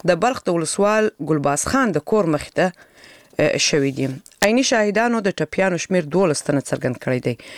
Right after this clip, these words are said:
د چاودنو مسؤلیت له کومې ډلې نه دی اخیستی.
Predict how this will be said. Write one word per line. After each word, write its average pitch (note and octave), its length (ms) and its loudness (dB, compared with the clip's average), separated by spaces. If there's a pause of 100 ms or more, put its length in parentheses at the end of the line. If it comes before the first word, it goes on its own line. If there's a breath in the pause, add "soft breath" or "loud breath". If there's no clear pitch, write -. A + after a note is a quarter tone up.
(300 loud breath)
د G#3 60 4
چاودنو A#3 420 2
مسؤلیت G#3 480 0
له G#3+ 100 0
کومې D#3 280 -2
ډلې C#3+ 220 0
نه C#3+ 100 0
دی B2+ 160 0
اخیستی. - 420 -6